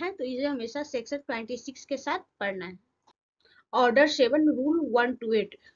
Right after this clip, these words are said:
Rule one से एट तक में क्या है? तो ये relates to particulars in the plaint। Plinth के पार्टिकुलर से रिलेटेड है। इसके बाद order seven rule nine, rule nine में दिया गया है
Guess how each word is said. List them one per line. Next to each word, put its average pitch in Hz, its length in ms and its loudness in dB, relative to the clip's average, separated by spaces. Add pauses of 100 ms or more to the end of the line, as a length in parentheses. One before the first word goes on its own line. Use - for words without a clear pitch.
Rule 254 300 -2
one 262 200 4
से - 160 0
एट 240 220 0
तक 247 180 -4
में 254 160 -4
क्या 220 260 0
है? 285 220 -2
तो 294 100 -6
ये 320 160 0
relates 277 500 2
to 359 160 -4
particulars 262 640 -4
in 277 100 -4
the 302 100 -6
plaint। 226 340 -4 (360)
Plinth 277 320 4
के 339 100 -6 (120)
पार्टिकुलर 254 540 2
से 294 160 -2
रिलेटेड 208 500 -4
है। 175 100 -8 (260)
इसके 269 200 -8
बाद 339 240 -2
order 247 320 2
seven 285 380 2
rule 254 360 -4
nine, 220 340 -2 (280)
rule 240 300 -2
nine 233 240 -2
में 247 140 -2
दिया 247 220 0
गया 240 260 -6
है 302 100 -4